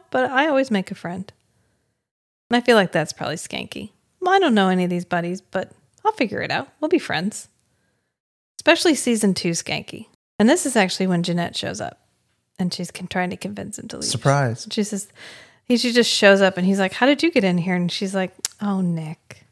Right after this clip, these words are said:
Speaker 1: have you forgotten everything about how to be a vampire?" He's like, "Oh, pfft, I hope. That's kind of the point, Jeanette."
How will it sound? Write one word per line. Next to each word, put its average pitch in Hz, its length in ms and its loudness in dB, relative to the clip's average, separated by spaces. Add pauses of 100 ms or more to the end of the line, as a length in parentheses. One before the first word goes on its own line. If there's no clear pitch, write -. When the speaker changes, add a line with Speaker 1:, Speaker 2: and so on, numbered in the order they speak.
(120)
Speaker 1:
have 220 180 -8
you 226 100 0
forgotten 220 600 -2
everything 196 480 -2
about 208 220 -4
how 202 100 -6
to 214 80 -2
be 220 160 -6
a 220 60 -2
vampire?" 247 580 -4 (960)
He's - 160 -12
like, 214 240 -4
"Oh, 214 100 0
pfft, - 300 -10 (460)
I 202 160 8
hope. 214 480 6 (880)
That's 190 140 -4
kind 226 280 0
of 226 60 2
the 185 80 2
point, 233 500 4
Jeanette." 196 720 4